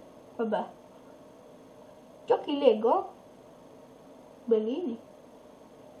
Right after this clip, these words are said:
Brutalmente orribili, ma bellini. Questo qui cos'è? Sto R due enorme.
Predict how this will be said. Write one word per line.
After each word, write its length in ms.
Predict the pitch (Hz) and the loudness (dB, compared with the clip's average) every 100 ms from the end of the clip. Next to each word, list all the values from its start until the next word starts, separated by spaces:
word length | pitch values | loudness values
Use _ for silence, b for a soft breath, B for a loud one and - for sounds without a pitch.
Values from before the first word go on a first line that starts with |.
| - - - - - | -20 -20 -20 -20 -10
Brutalmente 1000 | 233 240 311 339 359 349 370 466 453 - | 0 4 4 6 6 6 6 6 6 4
orribili, 680 | 339 320 302 370 277 269 262 | 2 2 2 2 4 4 4
ma 120 | 254 | 4
bellini. 460 | 254 285 277 247 220 | 2 2 2 0 -2
Questo 220 | 349 - | -10 -6
qui 140 | 392 | -4
cos'è? 280 | 311 226 208 - - | -2 -2 -2 -4 -16
Sto 220 | - 247 | -4 2
R 320 | 214 240 226 | 4 4 4
due 360 | 220 240 226 214 | 2 2 2 2
enorme. 580 | 220 220 202 202 202 | -2 -6 -6 -8 -10